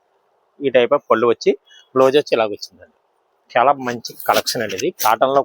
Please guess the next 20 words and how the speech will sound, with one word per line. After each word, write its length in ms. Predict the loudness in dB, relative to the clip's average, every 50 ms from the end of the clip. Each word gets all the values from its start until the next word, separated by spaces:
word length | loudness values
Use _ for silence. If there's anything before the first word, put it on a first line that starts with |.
| 0 2
కూడా 140 | 2 2 2 0
మన 80 | -2 -4 -6
దగ్గర 180 | -4 -4 -2 -2 -2 -4 -8 -12 _ _ -20 -20 -20 _ _ -2 2
చాలా 220 | 2 4 4 4 4 4 2 2
కలెక్షన్లు, 380 | 2 0 0 -2 -4 -6 -6 -6 -6
మంచి 140 | -6 -6 -4 -4
మంచి 140 | -4 -2 0 0
కలెక్షన్లు 360 | 0 0 0 -2 -4 -6 -6 -4
ఉన్నాయండి. 380 | -4 -4 -4 -4 -4 -2 -4 -2 -2
అంటే 140 | -2 -2 -2 -2
అన్ని 180 | 0 2 0 2 2 2
వీడియోలో 320 | 2 2 2 4 2 2 0 -2
పెట్టితే 380 | -8 -12 -12 -8 -4 0 0 0 0 -2 -6 -12 -20 _ _ _ _ -2 0
వీడియో 180 | 2 2 2 2 2
లెంతీ 260 | 0 0 0 0 0 0
అయిపోతుందని 560 | 0 2 0 0 -2 -2 -4 -6 -6 -4 -4 -4 -4
నేను 140 | -4 -4 -6 -12
సింపుల్ 260 | -12 -10 -8 -8 -6 -6
సింపుల్గా 340 | -6 -6 -4 0 0 0 0 0 -2
చూపిస్తున్నాను. 560 | -6 -4 -4 -4 -4 -4 -8 -6 -4 -4